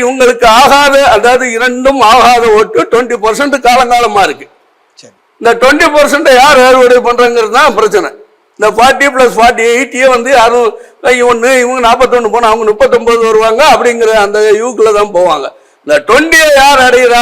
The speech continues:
Speaker 1: அப்படிங்கிறது தான் இருந்தது. ட்வென்டியை ஒரு நாலு பேருக்கு டார்கெட் பண்ணிடுவாங்க, ஆளுக்கு அஞ்சுல அவங்க போயிடுவாங்க, இவங்க சாலிட்டா ஜெயிச்சுடுவாங்க. இப்போ பதினஞ்சு விஜய் எடுப்பாருங்கிற கணிப்பு வருது.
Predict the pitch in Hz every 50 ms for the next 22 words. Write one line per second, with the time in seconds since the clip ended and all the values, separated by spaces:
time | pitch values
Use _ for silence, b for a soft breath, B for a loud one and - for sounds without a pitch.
0 | 226 202 208 226 233 220 202 196 185 185 185 185 165 151 170 220 285 302 277 -
1 | 233 240 240 247 262 254 240 208 208 214 208 226 247 240 214 226 233 240 240 208
2 | 226 208 202 208 226 208 175 165 190 190 185 175 160 160 165 160 160 185 - b
3 | b b b b b - 180 214 254 269 262 247 226 226 233 226 214 226 262 254
4 | 220 208 208 202 202 202 240 220 185 151 151 147 131 - - - 220 247 262 269
5 | 233 180 - 220 240 226 185 190 214 208 208 180 170 160 160 156 143 143 139 147
6 | 170 175 - - 180 165 165 165 180 185 185 185 B B B B B B _ -
7 | 160 214 262 311 294 285 277 269 285 285 269 262 254 233 214 214 240 254 254 240
8 | 214 214 233 233 233 226 233 226 214 220 226 214 214 196 190 202 214 196 180 185
9 | 190 170 160 156 151